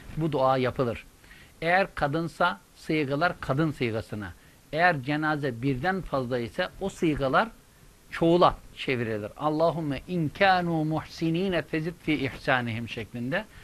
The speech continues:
çoğula çevrilir. Dolayısıyla ön tarafı aynıdır. Yani müminlerin geneline duadır. "Allahümme gfir li hayyine." "Ya Rab, bizim ölümüze, dirimize, yaşayanımıza,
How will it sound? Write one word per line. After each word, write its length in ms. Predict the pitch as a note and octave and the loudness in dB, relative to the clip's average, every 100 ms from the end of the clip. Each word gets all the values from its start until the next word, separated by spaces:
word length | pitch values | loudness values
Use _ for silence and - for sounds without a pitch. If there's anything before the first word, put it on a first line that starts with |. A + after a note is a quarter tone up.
| - - | -20 -18
çoğula 360 | - E3+ D#3+ C3 | -4 -2 0 -2
çevrilir. 540 | - B2+ A#2 B2+ F#3 G3+ - - _ C#3 | -4 -6 -4 -4 -4 -6 -16 -20 _ -2
Dolayısıyla 460 | C#3+ C#3 A#2+ D#3 | 0 0 -2 -2
ön 120 | F#3+ | 0
tarafı 320 | F3 D#3+ D3+ F#3 | 2 2 4 2
aynıdır. 460 | D#3+ D#3 C#3 G#2+ | 4 4 4 2
Yani 260 | B2+ B2 A#2 | 0 0 -2
müminlerin 640 | C#3 D3 D#3 D3+ D3+ F#3+ D#3 | -2 -2 0 0 2 2 2
geneline 540 | C#3 D3 C#3+ D3+ C#3+ | 2 4 2 2 2
duadır. 480 | A#2+ A2 F#2+ F2+ - - - - _ - _ _ - - - - - | 2 2 2 -2 -12 -20 -20 -20 _ -20 _ _ -20 -20 -20 -18 -6
"Allahümme 640 | B2+ D3 C#3+ D3+ C#3+ C#3 | 2 4 4 2 0 0
gfir 200 | - C3+ | -2 0
li 120 | C3 | 0
hayyine." 500 | A#2 C#3 C3 B2 A2 - - - - | 0 0 0 -2 -4 -6 -18 -20 -6
"Ya 160 | C#3 B2+ | -2 0
Rab, 100 | A#2+ - | -2 -6
bizim 340 | B2 B2+ A#2 - | -4 -4 -6 -4
ölümüze, 680 | C#3+ C3+ B2+ A#2+ A#2+ A#2+ G#2+ - | -2 -2 -2 -6 -6 -6 -8 -4
dirimize, 640 | C3+ B2 B2 A2 B2 A#2 G#2 | -2 -2 -4 -6 -6 -6 -6
yaşayanımıza, 800 | C3+ B2+ B2+ B2 A#2+ A2+ A#2 | -8 -6 -6 -6 -6 -6 -6